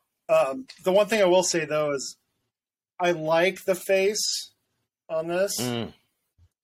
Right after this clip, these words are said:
Speaker 1: but there's just a little bit more definition on the sculpt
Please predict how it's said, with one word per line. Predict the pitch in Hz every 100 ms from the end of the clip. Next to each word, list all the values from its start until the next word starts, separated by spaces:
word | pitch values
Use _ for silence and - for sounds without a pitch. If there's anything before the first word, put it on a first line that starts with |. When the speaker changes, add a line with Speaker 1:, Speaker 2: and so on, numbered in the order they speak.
| _
Speaker 1:
but | - 190 147 - _ _ _ _ _ _ _ - - _ _ _ _ -
there's | 170 156
just | 170
a | 165
little | 151 175
bit | 160 165
more | 156
definition | 139 147 139 139 139 147
on | 139 120
the | 101 -
sculpt | 113 107 -